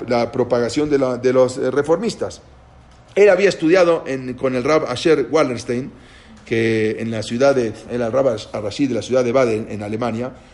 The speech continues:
eh, que había sido hijo del famoso Shagat Aryeh. Incluso el rab Ettlinger fue, acudió a la universidad. ¿Por qué?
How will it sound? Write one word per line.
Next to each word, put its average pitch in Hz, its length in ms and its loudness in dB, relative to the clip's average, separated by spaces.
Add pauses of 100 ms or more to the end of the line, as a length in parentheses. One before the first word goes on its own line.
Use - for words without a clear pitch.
(360)
eh, - 80 -14
que 117 120 -2
había 131 220 4
sido 147 300 2
hijo 165 300 0
del 120 160 -2
famoso 131 360 -2
Shagat 120 380 -2
Aryeh. 151 400 0 (760)
Incluso 226 480 4
el 190 60 6
rab 240 180 6
Ettlinger 208 680 0 (760)
fue, 185 220 -4 (140)
acudió 165 640 -4
a 175 60 0
la 170 100 -2
universidad. 160 920 -2 (440)
¿Por 151 160 0
qué? 143 380 2